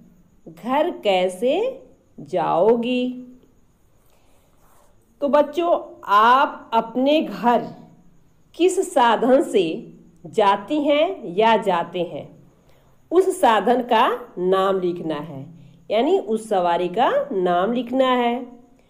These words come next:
ठीक है? फिर दिया है कि तुमने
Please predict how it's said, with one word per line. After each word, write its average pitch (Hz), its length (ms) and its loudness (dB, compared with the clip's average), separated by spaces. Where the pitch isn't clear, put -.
ठीक 302 220 -2
है? 349 300 2
फिर 302 180 -2
दिया 294 260 2
है 294 480 2
कि 320 320 -2
तुमने 311 580 2